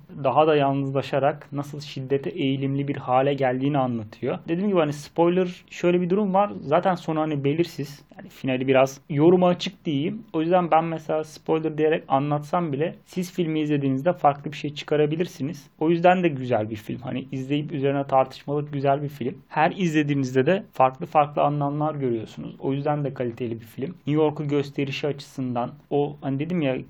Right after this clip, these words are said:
görsel bir dil kuruyor diye. Burada daha ustaca görüyorsunuz bunu.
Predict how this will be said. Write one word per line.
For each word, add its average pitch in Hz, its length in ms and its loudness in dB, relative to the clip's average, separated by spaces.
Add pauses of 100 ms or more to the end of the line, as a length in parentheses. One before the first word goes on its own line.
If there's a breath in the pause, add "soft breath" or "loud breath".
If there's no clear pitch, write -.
(120)
görsel 135 480 0
bir 127 220 -6
dil 131 120 -4
kuruyor 113 460 -4
diye. 175 220 -6 (160)
Burada 156 260 2
daha 147 180 6
ustaca 131 440 -2
görüyorsunuz 110 680 -4
bunu. 113 220 -12